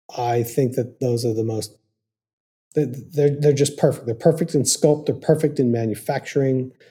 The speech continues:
The translucency and consistency across thicknesses and variables. It's just,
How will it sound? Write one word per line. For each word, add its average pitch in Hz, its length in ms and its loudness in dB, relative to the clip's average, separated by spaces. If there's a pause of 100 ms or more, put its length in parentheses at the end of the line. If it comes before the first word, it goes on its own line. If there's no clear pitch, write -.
(160)
The - 80 -16
translucency 135 1120 2
and 123 140 0
consistency 127 880 0
across 113 580 -2 (880)
thicknesses 139 800 2
and 120 180 0
variables. 123 480 2
It's 120 240 -2
just, - 460 -4